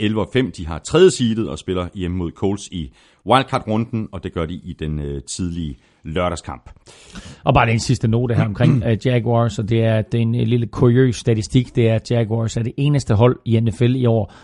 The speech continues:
Speaker 2: der har haft en turnover i alle seksten kampe.
Speaker 1: Nå, det vidste jeg heller ikke. Også en meget, meget god lille tidbit der. Så er vi nået til, øh, Saints, øh, Panthers, der blev en temmelig underlig affære, og også en, øh, forholdsvis ligegyldig affære med masser af backups og ikke rigtig noget på spil.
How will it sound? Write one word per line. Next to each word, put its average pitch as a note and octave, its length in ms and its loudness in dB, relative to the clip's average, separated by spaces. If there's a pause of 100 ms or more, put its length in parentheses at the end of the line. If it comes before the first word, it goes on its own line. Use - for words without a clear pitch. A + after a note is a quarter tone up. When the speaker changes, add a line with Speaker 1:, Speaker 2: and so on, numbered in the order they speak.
(120)
Speaker 2:
der A2+ 60 2
har G#2+ 60 4
haft A2 240 0
en A#2 100 -6
turnover A#2 560 2
i B2+ 140 -2
alle A#2+ 220 -2
seksten A2 420 -4
kampe. G2+ 300 -4 (100)
Speaker 1:
Nå, E2 60 -10 (120)
det D2+ 80 -10
vidste D2 220 -12
jeg C#2 40 -12
heller C2 160 -12
ikke. C2+ 180 -18
Også F2 220 -10
en D2+ 140 -8
meget, D2+ 460 -8 (140)
meget F#2 240 -8
god F#2+ 160 -8
lille F2 260 -2 (480)
tidbit G2 420 -2
der. E2 140 -8 (540)
Så D3+ 80 0
er - 20 0
vi C#3 60 2
nået D3+ 180 6
til, D3 220 0
øh, B2+ 220 4
Saints, D3 380 -4
øh, A#2+ 80 -2
Panthers, C3 380 -4
der B2 80 -6
blev B2 160 0
en A2 160 -2
temmelig B2 480 -2
underlig C3 360 2
affære, A#2 320 -2
og F2+ 140 -2
også F#2 180 -4
en, E2 100 -2
øh, D2+ 120 -6
forholdsvis F2+ 420 -8
ligegyldig A2+ 460 0
affære G2 280 -2
med F#2+ 100 -2
masser G2 260 -2
af E2+ 120 -6
backups A2 440 0
og F#2 260 -4
ikke G2+ 160 -6
rigtig F#2+ 200 -6
noget G2 160 2
på G2 60 -12
spil. C#3 380 0